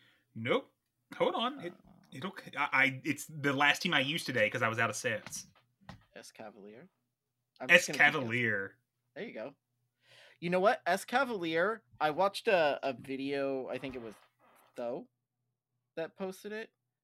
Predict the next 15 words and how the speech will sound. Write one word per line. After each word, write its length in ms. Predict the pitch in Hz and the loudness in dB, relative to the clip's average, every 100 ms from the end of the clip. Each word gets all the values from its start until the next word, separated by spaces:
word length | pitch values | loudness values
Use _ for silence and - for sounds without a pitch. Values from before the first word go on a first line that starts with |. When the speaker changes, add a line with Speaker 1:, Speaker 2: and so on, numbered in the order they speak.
| _ _ | _ _
Speaker 2:
He 420 | - 170 165 165 - | -14 -10 -8 -10 -6
ran 300 | 165 160 160 | -2 -2 -2
a 60 | |
team 460 | 139 180 170 170 165 | -8 -8 -8 -8 -10
with, 360 | - 147 156 147 _ _ _ - | -10 -8 -6 -8 _ _ _ -10
uh, 240 | 131 127 - 143 | -6 -6 -6 -8
Escavalier. 800 | 139 - 147 135 127 131 185 - _ | -8 -6 -6 -6 -8 -8 -10 -14 _
I 60 | 127 | -16
think 160 | 185 202 | -14 -14
it 40 | |
was 120 | 135 - | -18 -18
him. 200 | 104 127 _ _ _ _ _ _ _ _ _ _ _ _ _ _ | -20 -20 _ _ _ _ _ _ _ _ _ _ _ _ _ _
That 200 | 143 139 | -4 -4
thing 240 | - 294 302 | -6 -10 -10
is 320 | 147 131 | -12 -12